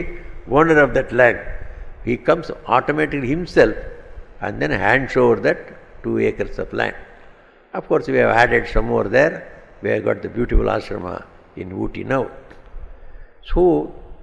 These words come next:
how Sri Ramakrishna works through all these great people. Similarly, in nineteen twenty-five, he had, up twenty-four, he comes back to Chennai. From here, he travels to Bombay.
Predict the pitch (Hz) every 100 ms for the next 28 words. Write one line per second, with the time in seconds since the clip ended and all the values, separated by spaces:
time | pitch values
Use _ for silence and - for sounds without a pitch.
0 | - - 131 160 185 175 127 113 - 123
1 | 135 143 143 131 - - 107 - - -
2 | 135 147 - - 139 113 120 107 92 87
3 | 117 107 - 170 - - - - - -
4 | - - - - - - - - 151 156
5 | 151 147 147 127 135 - 131 113 120 110
6 | 104 139 131 - - - - - - -
7 | - 131 117 107 - - - - - -
8 | 117 - - 127 127 120 156 151 98 -
9 | - - - - 127 135 120 - 131 120
10 | 117 - 113 139 170 - 117 113 151 139
11 | - 117 120 131 110 - 160 135 110 120
12 | 107 92